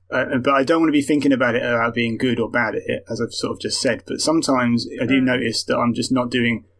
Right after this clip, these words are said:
Speaker 1: I'm not doing it very well. Like, I'm think-, I just, like, lost in thought a bit too much, and then
Speaker 2: Yeah.
Speaker 1: you always get lost in thought, but then you bring yourself back, and then you spend a few minutes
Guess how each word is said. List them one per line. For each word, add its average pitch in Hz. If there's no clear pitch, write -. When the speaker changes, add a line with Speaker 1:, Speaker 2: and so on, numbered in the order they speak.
Speaker 1:
I'm 123
not 139
doing 131
it 104
very 101
well. 101
Like, 104
I'm 107
think-, 120
I 120
just, 117
like, 110
lost 123
in 110
thought 117
a 107
bit 110
too 107
much, 98
and 110
then 117
Speaker 2:
Yeah. 143
Speaker 1:
you -
always 143
get 139
lost 135
in 117
thought, 110
but 123
then 120
you 117
bring 117
yourself 110
back, 107
and 110
then 113
you 113
spend 107
a 107
few 117
minutes -